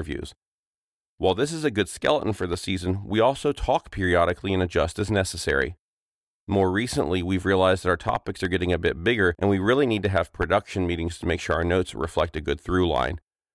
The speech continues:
This is important to help Lee when he's doing the final mix and edit. He moves things around a bit in the editing process, and the outline of the episode helps him stay true to the intended flow of each episode.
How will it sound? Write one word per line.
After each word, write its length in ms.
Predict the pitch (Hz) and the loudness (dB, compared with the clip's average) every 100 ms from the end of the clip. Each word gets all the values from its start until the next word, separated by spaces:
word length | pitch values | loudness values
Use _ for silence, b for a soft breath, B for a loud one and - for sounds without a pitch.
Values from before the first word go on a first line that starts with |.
| _ _ - | _ _ -2
This 180 | 131 160 | -2 0
is 140 | 156 | -2
important 400 | 127 107 92 90 | 0 0 0 0
to 60 | 92 | 2
help 220 | 92 95 | 0 -2
Lee 200 | 98 92 | -4 0
when 140 | 90 | 2
he's 180 | 92 90 | 0 0
doing 240 | 90 85 | 0 0
the 60 | 82 | 0
final 280 | - 80 80 | -2 0 0
mix 280 | 80 80 - | -2 -4 -6
and 100 | - | -2
edit. 260 | 90 73 60 _ _ _ _ _ - | 0 0 -4 _ _ _ _ _ 0
He 120 | 135 | 2
moves 260 | 151 175 - | 4 2 0
things 240 | 127 110 | 0 0
around 320 | 92 95 107 | 0 2 2
a 60 | 87 | 2
bit 180 | 90 - | 0 0
in 80 | |
the 100 | 87 | 0
editing 300 | 90 87 82 | 0 0 -4
process, 560 | 76 78 80 - 82 - - | -2 -4 -2 -2 -2 -2 -2
and 120 | 90 | 2
the 120 | 92 | 4
outline 340 | 110 87 98 | 2 2 2
of 120 | 90 87 | 2 2
the 100 | 85 | 0
episode 420 | 85 87 80 87 | -2 -2 -2 0
helps 260 | 98 92 | 0 0
him 80 | 95 | -4
stay 220 | - 90 | 0 -2
true 260 | 90 - 101 | 0 -2 -2
to 120 | - | -2
the 140 | 90 82 | -4 -4
intended 360 | - 98 87 | -2 -2 -2
flow 320 | - 82 85 82 | -6 -2 0 2
of 80 | |
each 200 | 80 - | -2 -4
episode. 500 | 78 - - - - | -4 -4 -8 -8 -8